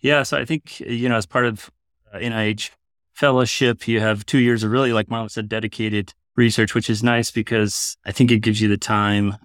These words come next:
um, away from the clinical activities, but you still bring the clinical perspective, combine that with kinda engineering, a little bit of business that I'd had previously. I think really what it came down to, like a lot of things, is, is funding.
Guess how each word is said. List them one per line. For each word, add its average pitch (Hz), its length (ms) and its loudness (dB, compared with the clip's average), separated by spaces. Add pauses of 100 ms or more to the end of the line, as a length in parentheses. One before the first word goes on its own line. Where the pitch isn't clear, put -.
(120)
um, 98 180 -8
away 101 200 2
from 104 140 -4
the 95 60 -4
clinical 117 340 -4
activities, 120 380 2
but 120 100 -2
you 107 60 0
still - 200 -2
bring 101 200 2
the 98 80 -2 (420)
clinical 117 300 2
perspective, 110 760 0 (180)
combine 110 300 -2
that 104 120 0
with 110 120 -8
kinda 110 200 -12
engineering, 113 460 -10
a 107 60 -6
little 110 160 -6
bit 107 120 -4
of 101 60 -6
business 104 420 -6
that - 100 -20 (100)
I'd 107 120 -6
had 110 260 -4 (320)
previously. 143 500 2
I 127 60 0
think 123 180 -2
really 143 200 2
what 135 100 4
it 123 80 0
came 123 180 0
down 120 240 0
to, 123 340 0
like 110 160 -4
a - 40 -10
lot 117 180 0
of 117 80 -4
things, 107 300 -6
is, 107 320 -4
is 113 120 -8
funding. 120 380 0